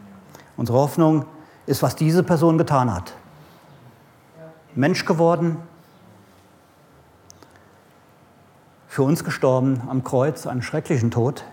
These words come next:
seine Auferstehung, über die wir täglich jubeln können,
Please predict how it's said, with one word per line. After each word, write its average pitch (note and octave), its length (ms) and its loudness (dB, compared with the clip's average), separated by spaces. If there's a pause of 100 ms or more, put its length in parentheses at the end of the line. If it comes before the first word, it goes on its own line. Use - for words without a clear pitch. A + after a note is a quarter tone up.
(920)
seine A#2 240 0
Auferstehung, F#3 760 2 (1200)
über A#2 180 0
die A#2+ 160 4
wir B2 220 2 (720)
täglich D#3+ 340 2
jubeln D#3+ 300 4
können, C#3+ 340 2